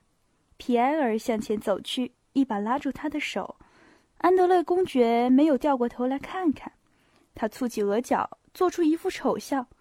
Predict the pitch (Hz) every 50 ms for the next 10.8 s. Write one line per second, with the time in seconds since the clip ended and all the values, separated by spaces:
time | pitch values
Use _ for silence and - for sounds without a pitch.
0 | _ _ _ _ - - - 262 247 247 247 240 240 214 202 196 - - 262 254
1 | 247 226 233 269 311 320 302 302 - - 359 330 277 254 233 247 - - 320 -
2 | - 220 - - - 294 359 330 240 208 - - - - _ _ _ _ _ _
3 | _ _ _ _ _ _ _ - - 370 349 359 370 381 392 381 392 392 392 392
4 | 370 330 285 277 269 269 - 285 277 294 302 359 403 381 285 247 - - 226 226
5 | 247 - - 359 330 311 320 349 339 294 277 - 233 226 240 320 - - - 254
6 | 226 214 247 - _ _ _ _ _ _ - - 254 233 247 226 220 - - 339
7 | 339 - 359 370 359 381 370 349 330 359 381 359 285 240 208 214 202 202 240 247
8 | _ - 240 233 233 240 254 247 240 240 - 311 294 - - - 381 339 294 262
9 | 233 220 214 202 185 - - - - _ _ _ _ - 226 220 240 247 - -
10 | - 392 381 359 277 226 214 214 233 240 247 247 - - 226 -